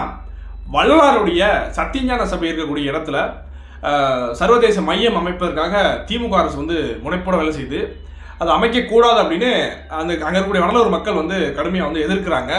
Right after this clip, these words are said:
கடுமையான முறையில போராட்டம் பண்றாங்க. அந்த சர்வதேச ஆய்வு மையம் கட்டுவதற்கான அந்த குழி போட்டிருக்கக்கூடிய பிள-, அந்த வேலை, வேலை நடந்துட்டு இருக்கு மத்தியில குழி போட்டு அந்த மையம் கட்டுவதற்கான வேலை நடந்துட்டு இருக்குல்ல, அந்த இடத்துல அந்த குழியில இருக்கிறவங்க இறங்கி மக்கள் போராட்டம் பண்றாங்க.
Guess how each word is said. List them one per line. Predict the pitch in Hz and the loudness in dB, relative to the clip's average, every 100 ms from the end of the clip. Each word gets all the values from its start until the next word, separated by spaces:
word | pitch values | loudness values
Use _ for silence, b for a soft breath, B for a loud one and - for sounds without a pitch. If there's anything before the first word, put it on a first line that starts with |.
| 208 - | -4 -8
கடுமையான | - 180 220 220 | -4 0 2 2
முறையில | 185 208 196 | 2 -2 0
போராட்டம் | 196 240 214 | 4 4 4
பண்றாங்க. | 185 151 135 147 220 - - B B B | 0 -2 -2 -2 -4 -6 -14 B B B
அந்த | 147 | -6
சர்வதேச | 143 165 247 240 214 202 | 0 2 4 6 6 6
ஆய்வு | 180 214 190 | 6 4 2
மையம் | 180 196 - - | 0 -2 -4 -8
கட்டுவதற்கான | 165 - 226 214 185 175 | -10 0 2 4 2 2
அந்த | 156 143 131 | 0 -2 -4
குழி | - 226 | -2 0
போட்டிருக்கக்கூடிய | 190 175 156 151 143 127 123 | 0 -2 -2 -2 0 0 -2
பிள-, | 147 160 143 139 | -4 -2 -2 -4
அந்த | 143 143 143 | -4 -2 -2
வேலை, | 143 170 226 202 | 0 2 4 4
வேலை | 175 | 2
நடந்துட்டு | 208 185 | 0 0
இருக்கு | 160 143 | -4 -6
மத்தியில | 135 165 160 | -4 -4 -2
குழி | 170 | -2
போட்டு | 156 143 165 170 | -2 -4 -4 -2
அந்த | 151 131 B B - | -2 -4 B B -2
மையம் | 175 214 | 0 2
கட்டுவதற்கான | 175 175 165 151 | 0 -2 -2 -2
வேலை | 156 | -2
நடந்துட்டு | 165 147 139 | -2 -4 -8
இருக்குல்ல, | 131 156 - B B - | -4 -4 -4 B B -4
அந்த | 160 202 | -2 2
இடத்துல | 185 226 233 233 | 2 2 0 -2
அந்த | 196 | -2
குழியில | 185 220 247 | 0 4 4
இருக்கிறவங்க | 202 208 226 196 | 4 2 2 4
இறங்கி | 185 233 240 262 | 4 4 4 2
மக்கள் | 185 196 190 | 0 0 0
போராட்டம் | 180 180 170 | 2 0 0
பண்றாங்க. | 147 131 | -2 -4